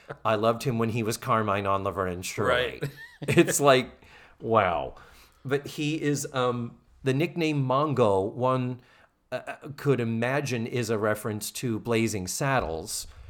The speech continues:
Speaker 1: Oh,
Speaker 2: which is the
Speaker 1: okay.
Speaker 2: Alex Karras character, where he is literally a brainless, brawny, all he does is hit things. He's the one that punches the horse, for
Speaker 1: Right.
Speaker 2: anyone who isn't familiar with
Speaker 1: <laughs>
Speaker 2: Blazing Saddles, and that is the character in a nutshell.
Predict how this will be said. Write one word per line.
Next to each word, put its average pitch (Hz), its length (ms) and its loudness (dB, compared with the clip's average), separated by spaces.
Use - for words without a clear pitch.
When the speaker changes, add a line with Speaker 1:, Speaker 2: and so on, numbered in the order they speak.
Speaker 1:
Oh, 98 160 -12
Speaker 2:
which 117 180 -4
is 139 120 0
the 135 100 0
Speaker 1:
okay. 113 80 -4
Speaker 2:
Alex 104 360 -2
Karras 127 400 0
character, 101 400 -2
where 101 140 0
he 113 240 -6
is 113 260 -4
literally 117 960 0
a 107 200 2
brainless, 113 920 -2
brawny, 104 880 0
all 110 240 6
he 117 180 -4
does 110 400 -2
is 107 280 -4
hit 113 240 -2
things. 101 240 -6
He's 131 160 -2
the 147 80 2
one 113 140 2
that 120 120 -4
punches 113 400 -2
the 101 120 -2
horse, 107 380 2
for 113 200 -2
Speaker 1:
Right. 107 60 2
Speaker 2:
anyone 101 360 0
who 98 300 -4
isn't 117 340 -6
familiar 104 400 0
with 95 220 0
Speaker 1:
<laughs> - 200 -20
Speaker 2:
Blazing 113 440 0
Saddles, 107 360 4
and 113 140 0
that 120 160 6
is 113 160 2
the 107 100 -2
character 110 460 -2
in 92 60 -2
a 98 40 0
nutshell. 107 600 -2